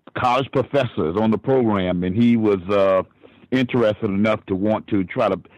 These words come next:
with him and his wife, to pay attention to it, he said. So I gave him the, uh, the, uh, means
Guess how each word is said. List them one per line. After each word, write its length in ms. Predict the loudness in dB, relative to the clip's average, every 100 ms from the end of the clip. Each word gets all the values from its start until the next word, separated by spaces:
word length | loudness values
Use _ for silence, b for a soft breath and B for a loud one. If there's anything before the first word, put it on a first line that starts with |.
| b -6
with 140 | -2
him 160 | 2 2
and 80 | 0
his 120 | 0
wife, 280 | 0 0 -2 -2
to 200 | -2 -2 -8 -2
pay 180 | 0
attention 420 | 0 -2 -6 -6 -6
to 200 | -6 -6
it, 100 | -6
he 140 | -8 -4
said. 220 | -4 -6 -10 b b b b _
So 240 | 0 2 2
I 120 | 0
gave 300 | 2 2 2
him 500 | 0 0 2 0 -4 -12 _
the, 440 | -4 -2 0 0 -2
uh, 460 | 0 0 0 -2 -8 _ b b b b -18
the, 340 | -6 -2 0 2
uh, 200 | 2 2
means 460 | 2 4 4 2